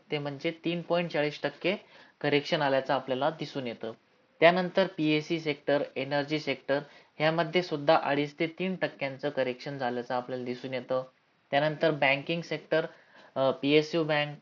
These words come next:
नंतर आयटी सेक्टर यामध्ये सुद्धा जवळपास दोन टक्क्यांचं करेक्शन झाल्याचं आपल्याला दिसून येतं.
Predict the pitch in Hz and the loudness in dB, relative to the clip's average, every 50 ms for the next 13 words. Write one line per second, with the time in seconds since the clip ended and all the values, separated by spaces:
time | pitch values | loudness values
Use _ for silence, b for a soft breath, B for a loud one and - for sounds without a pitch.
0 | - _ - 143 139 139 - 151 139 113 139 139 - 160 151 - 151 143 139 - | -20 _ -12 -12 -10 -2 -2 -2 2 2 0 0 -2 -4 -6 -4 -4 -6 -4 0
1 | 156 160 160 160 151 151 151 147 151 160 151 - - - 175 170 151 151 147 143 | -2 0 0 0 -2 -2 -2 -2 -2 -2 -4 -4 -4 0 0 0 2 0 -2 -2
2 | 139 - 160 160 156 143 139 147 147 151 160 151 - 143 - - 139 131 131 - | -2 0 0 0 0 -2 -2 -2 -2 -2 -2 -4 -6 -8 -6 -4 -6 -6 -4 -6
3 | 151 143 - 131 123 123 120 123 - 165 175 196 196 _ _ _ _ _ _ _ | -8 -6 -4 -2 -2 -2 -2 -2 -4 -4 -4 -4 -8 _ _ _ _ _ _ _
4 | _ _ _ - 135 139 135 135 139 139 131 - 156 143 131 123 - 127 127 147 | _ _ _ -6 -2 0 0 2 0 0 -2 0 0 0 0 0 0 0 0 0
5 | 160 151 147 143 - 147 127 120 110 107 - 113 117 | 0 0 -2 -4 -4 -6 -8 -8 -8 -8 -8 -12 -12